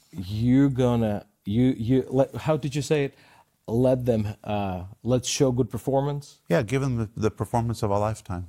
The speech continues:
Speaker 1: You're doing it.
Speaker 2: Thank you, Mayor. That's sweet.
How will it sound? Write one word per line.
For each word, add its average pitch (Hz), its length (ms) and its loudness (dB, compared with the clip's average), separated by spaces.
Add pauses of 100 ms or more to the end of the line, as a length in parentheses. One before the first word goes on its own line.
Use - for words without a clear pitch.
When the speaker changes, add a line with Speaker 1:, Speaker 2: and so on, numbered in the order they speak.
Speaker 1:
You're 104 220 0
doing 113 260 2
it. 101 100 -6 (600)
Speaker 2:
Thank 78 260 -8
you, 73 60 -10
Mayor. 69 260 -12
That's 139 220 -6
sweet. - 520 -14